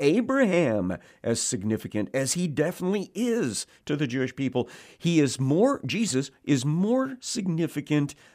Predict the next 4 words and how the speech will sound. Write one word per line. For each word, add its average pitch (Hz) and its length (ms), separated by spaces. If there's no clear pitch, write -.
than 131 300
the 123 300
Aaronic 127 960
Levitical 143 1000